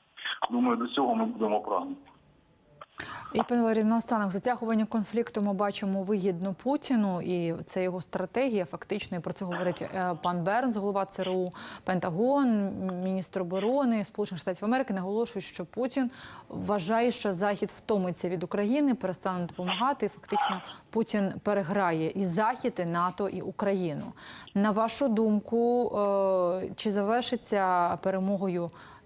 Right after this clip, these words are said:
Speaker 2: Збройних сил України в цьому двадцять третьому році? Війна Росії проти України?
Speaker 1: Ну, я вважаю, ну, такі, е, далекі прогнози я робити, звичайно, не буду. А вважаю,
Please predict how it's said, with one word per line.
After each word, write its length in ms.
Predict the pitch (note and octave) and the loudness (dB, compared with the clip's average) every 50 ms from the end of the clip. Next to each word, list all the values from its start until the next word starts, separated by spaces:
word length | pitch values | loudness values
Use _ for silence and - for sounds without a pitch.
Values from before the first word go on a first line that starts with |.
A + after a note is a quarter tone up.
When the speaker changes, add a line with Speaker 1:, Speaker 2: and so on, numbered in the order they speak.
| - - - | -20 -18 -10
Speaker 2:
Збройних 420 | - E3+ F3+ G3 G3 F#3+ F#3 F3+ | -6 -2 0 2 2 2 0 -2
сил 140 | - - F#3 | -2 -4 -4
України 420 | F3 - F#3+ F#3+ F#3+ A3 A#3 B3 B3 | -4 0 0 2 2 4 4 2 2
в 160 | A#3 - - | 0 -4 -14
цьому 400 | - - - A#3 G3+ F#3+ F3+ F3 | -10 -2 0 0 0 0 -2 -2
двадцять 320 | D#3+ F3 E3 - - D#3+ | -2 -4 -4 -4 -6 -4
третьому 420 | - E3+ E3+ E3 - F3 E3+ E3+ E3+ | -2 -2 -2 -2 -2 -4 -4 -2 0
році? 400 | F3+ F#3+ G#3 - - - C4 - - - - - - - - | 0 -2 -2 -2 -6 -8 -8 -8 -12 -20 -20 -20 -14 -8 -2
Війна 560 | D#3+ F3+ F3+ F3 E3+ F3 F3+ F3+ F#3+ A3+ C4 G#3+ | 2 2 4 6 6 6 6 4 4 2 0 0
Росії 380 | G#3 G#3+ - - - A3 G#3 | -2 -2 -2 0 0 0 0
проти 360 | G3+ - - F3+ F3 F3 - - | 0 0 0 0 0 0 -4 -6
України? 540 | F3+ - - - F3+ D#3 E3 F#3 F#3 F#3 - - - - - - - - - - - - - - - - - - - - - - - - - - - - - - - - - | -6 -6 -6 -4 -4 -4 -4 -6 -8 -10 -12 -16 -20 -10 -8 -8 -8 -8 -10 -14 -14 -14 -12 -8 -4 -4 -2 0 0 0 0 0 0 -2 -2 -4 -2 -2 -2 -2 -2 -2 -2
Speaker 1:
Ну, 180 | C#4+ - A#2+ A2+ G#2+ | 0 2 2 2 2
я 300 | C3+ D3+ D#3+ E3+ E3 D#3 | 2 2 4 2 2 0
вважаю, 840 | C#3 C3 C3 C3 B2+ C3+ C#3 C#3 - - D#3 D3+ D3+ D3 C3+ C3+ - D3 E3+ | -2 -2 0 0 2 2 0 0 0 0 2 2 2 0 0 0 -2 0 -2
ну, 60 | C#3 | -2
такі, 220 | C#3 - - D3+ | -2 -2 -4 0
е, 480 | C#3 C3+ B2+ A#2 A#3+ A#3 A#3 A2+ A3 - | 0 2 2 4 4 4 4 4 2 2
далекі 480 | - B2+ B2 C3+ C3+ - - - A#2+ A#2 | 2 2 2 2 0 -2 -4 -6 -6 -4
прогнози 500 | - - A#2 A#2 C3 C3 B2 G#2+ A#2 A#2 | -2 -2 0 2 2 2 2 4 4 2
я 80 | A#2 | 4
робити, 320 | A#2 A#2 A2+ A#2 A2+ A2+ G#2 | 2 2 0 0 -2 -2 -8
звичайно, 400 | - A2+ - - B2+ A#2+ A#2+ A#2 | -10 -10 -2 0 2 2 4 4
не 80 | A#2+ B2 | 4 2
буду. 360 | B2+ D3 D#3+ - - - - - - - - - | 2 2 0 2 2 -2 -4 -4 -14 -20 -18 -4
А 80 | - G2+ G#2+ A2 G#2 G#2+ G#2+ G#2 G#2 G#2 | 0 2 4 4 4 4 4 4 4 2
вважаю, 600 | G2+ G2+ G2+ G#2+ A#2 A2 A#2+ C3+ C3+ C3+ C3 B2 | 2 0 0 0 -2 0 2 2 2 4 2 2